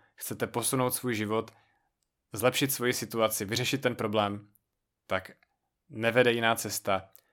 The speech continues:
než za to převzít odpovědnost. Já vám přeju, ať máte život co nejvíc ve svých rukou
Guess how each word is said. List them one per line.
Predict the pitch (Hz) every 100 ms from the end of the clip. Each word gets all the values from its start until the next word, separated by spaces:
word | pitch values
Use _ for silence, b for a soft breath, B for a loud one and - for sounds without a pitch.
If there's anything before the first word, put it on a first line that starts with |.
| b
než | 104
za | 104
to | 101
převzít | 101 110 95 95
odpovědnost. | 90 - 95 92 90 87 - _ _ _ _ _ _ _ _
Já | 117
vám | 120 123
přeju, | - 117 131 147 - _ _ _ _ -
ať | 127
máte | 117 117 127
život | 120 120 -
co | -
nejvíc | 151 143 139
ve | 127
svých | 127 104 95
rukou | 95 101 104